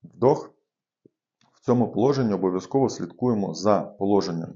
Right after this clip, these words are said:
ліктів. Вони мають дивитись вниз до пола. Не отак, не отак, ні отак, ніяк. Перпендикулярно полу. Лікті і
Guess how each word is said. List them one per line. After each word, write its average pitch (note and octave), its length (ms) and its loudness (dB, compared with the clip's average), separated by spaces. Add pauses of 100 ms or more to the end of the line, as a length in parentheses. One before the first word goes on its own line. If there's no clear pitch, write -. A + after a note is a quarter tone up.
(160)
ліктів. D#3 640 -2
Вони G2 280 -4
мають F2+ 400 -2
дивитись G2 580 -4
вниз G#2 540 -2 (380)
до G2+ 280 0
пола. F#2+ 460 0
Не G2+ 160 -4
отак, C#3 640 4 (140)
не G2+ 160 0
отак, B2 640 4
ні F#2+ 180 -6
отак, B2 560 4
ніяк. F2+ 320 -8 (920)
Перпендикулярно A2 760 6
полу. F2 420 -4 (680)
Лікті C#3 540 -2 (600)
і B2+ 300 2